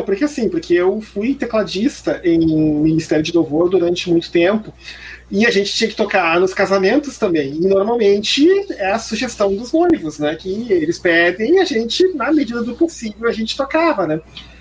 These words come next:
Então, ahn, a gente invariavelmente tinha pelo menos aí, ahn, um, um casamento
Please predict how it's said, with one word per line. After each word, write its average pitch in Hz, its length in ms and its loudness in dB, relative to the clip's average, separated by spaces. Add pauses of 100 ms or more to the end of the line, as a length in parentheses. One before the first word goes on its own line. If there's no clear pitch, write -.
(640)
Então, 240 720 2 (100)
ahn, 208 1120 0
a 165 120 -2
gente 175 920 -4 (100)
invariavelmente 247 1500 2 (220)
tinha 240 340 -2
pelo 208 240 0
menos 190 320 0
aí, 190 640 2
ahn, 160 680 -2 (800)
um, 226 1040 2 (160)
um 247 160 4
casamento 208 920 0